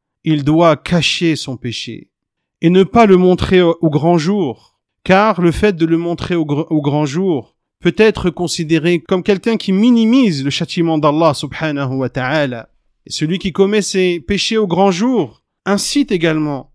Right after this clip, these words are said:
les gens à désobéir à Allah subhanahu wa ta'ala. Ainsi, dans le hadith rapporté par Al-Bukhari et Muslim,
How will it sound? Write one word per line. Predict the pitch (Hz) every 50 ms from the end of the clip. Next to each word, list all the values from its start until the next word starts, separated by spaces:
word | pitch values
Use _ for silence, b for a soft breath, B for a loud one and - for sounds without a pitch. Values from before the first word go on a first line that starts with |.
| _ _ _
les | - 151 151 147
gens | 120 143 170 147
à | 135 135
désobéir | 165 190 170 196 175 139 151 156 147 143 127
à | 127 127
Allah | 135 131 135 143 127 98
subhanahu | - - 127 - - 147 139 131 123 120 120 120
wa | 113 113
ta'ala. | - - 120 117 123 139 139 127 120 107 104 _ _ _ _ _ _ _ _ _ _
Ainsi, | - - - 190
dans | 170 160
le | 156 156
hadith | - - 170 190 202 180
rapporté | 170 - 175 175 - 180
par | 147 180 156
Al-Bukhari | 156 151 151 156 143 - 196 190 185 170 165
et | 165
Muslim, | 165 190 190 - - 196 185 175 165 147 117 -